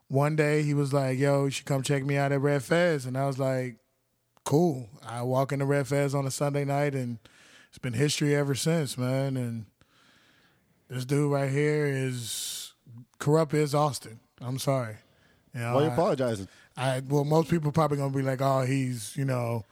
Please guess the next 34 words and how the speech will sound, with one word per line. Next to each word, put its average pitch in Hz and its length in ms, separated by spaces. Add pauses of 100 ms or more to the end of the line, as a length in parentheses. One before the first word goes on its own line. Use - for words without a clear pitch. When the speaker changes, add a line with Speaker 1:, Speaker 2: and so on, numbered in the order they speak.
(260)
Speaker 2:
No, 156 80
I 220 100
mean, 156 240
Speaker 1:
No. 135 260
Speaker 2:
people 196 240
who 185 80
say 170 180
that 156 260
maybe 143 160
you 147 100
were 131 80
not 135 180
around 127 280
back 113 220
then, 117 300
but 107 300
Speaker 1:
Like 127 240
Speaker 2:
you 160 120
were 160 100
on 139 100
top 139 260
of 139 40
the 127 80
world 120 440
at 110 100
that 110 180
time. 113 160
We'll, 160 120
we'll, 170 300
we'll 151 160
get 143 160
into 127 220
that, 110 280
but, 110 220